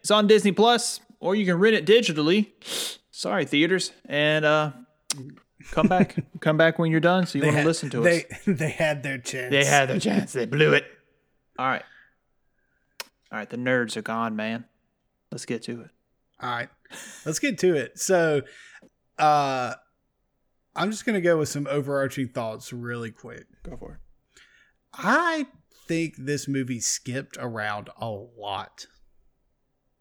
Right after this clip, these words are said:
Speaker 2: Like, we'll just be watching. You're with Rey.
Speaker 1: Mm-hmm.
Speaker 2: Then you're with Kylo. Then you're with Finn. Then
Speaker 1: Mm-hmm.
Speaker 2: you're with Poe. Then you're back to Rey. And, and I'm just like, "Good God."
Speaker 1: It's a little up close on R two D two. Beep, beep, beep, beep, beep.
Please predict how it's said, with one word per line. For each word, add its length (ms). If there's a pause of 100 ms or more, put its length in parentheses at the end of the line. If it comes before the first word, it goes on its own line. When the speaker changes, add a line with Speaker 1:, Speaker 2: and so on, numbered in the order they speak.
(1040)
Speaker 2:
Like, 320 (160)
we'll 160
just 180
be 80
watching. 500 (120)
You're 120
with 140
Rey. 280 (220)
Speaker 1:
Mm-hmm. 160 (760)
Speaker 2:
Then 80
you're 100
with 100
Kylo. 400 (400)
Then 120
you're 100
with 280
Finn. 440 (140)
Then 100
Speaker 1:
Mm-hmm. 80
Speaker 2:
you're 80
with 80
Poe. 240 (240)
Then 80
you're 100
back 240
to 60
Rey. 180 (200)
And, 180 (100)
and 100
I'm 80
just 120
like, 300
"Good 360 (180)
God." 360 (120)
Speaker 1:
It's 100
a 60
little 360
up 180
close 320
on 220
R 120
two 180
D 160
two. 160
Beep, 220
beep, 120
beep, 140
beep, 120
beep. 140